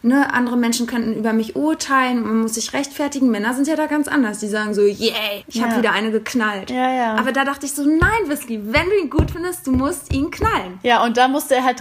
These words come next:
Speaker 2: richtig lachen, weil er hat da scheinbar nicht mit gerechnet. Als ich dann einfach rausgehauen hab, "Ja, okay, gehen wir jetzt zu mir." <laughs> Ne?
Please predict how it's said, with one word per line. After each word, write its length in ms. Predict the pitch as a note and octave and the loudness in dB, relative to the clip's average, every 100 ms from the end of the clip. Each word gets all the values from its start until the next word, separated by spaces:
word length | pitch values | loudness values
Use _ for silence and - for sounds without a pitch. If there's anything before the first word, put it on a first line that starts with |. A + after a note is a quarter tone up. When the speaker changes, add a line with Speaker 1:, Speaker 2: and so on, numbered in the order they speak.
| A3 | 0
Speaker 2:
richtig 400 | C4 C#4+ D#4 D4 | 0 0 -4 0
lachen, 320 | A#3 A#3 A3 | 2 2 -2
weil 100 | G3+ | -2
er 100 | G#3 | 0
hat 140 | A#3+ C4+ | 0 0
da 60 | |
scheinbar 380 | - B3+ A#3+ - | -2 0 0 0
nicht 300 | A#3 E4 - | 0 -2 0
mit 180 | C#4 C#4 | 0 0
gerechnet. 600 | B3 F#3 G3+ C#4+ E4 - - - | -2 -2 -2 0 -2 -2 -10 -2
Als 180 | A#3 C#4 | -2 0
ich 60 | |
dann 100 | C#4+ | 0
einfach 200 | B3 C4 | 0 2
rausgehauen 500 | G3+ A3 B3 C4 C4+ | 0 0 0 0 0
hab, 100 | C4+ | 0
"Ja, 140 | C#4+ A#3+ | 0 -4
okay, 220 | - B3 | -4 -4
gehen 160 | A#3 | -2
wir 80 | A3+ | -4
jetzt 180 | A3+ - | -4 -4
zu 80 | A#3+ | -2
mir." 300 | A#3 A#3+ F#4+ | 2 2 0
<laughs> 1200 | D5 A4+ E4 D4 C4 - - - A4 - - - | 0 -2 -4 -10 -8 -2 -2 -2 -6 -6 -8 -4
Ne? 200 | C4 C4+ | 4 4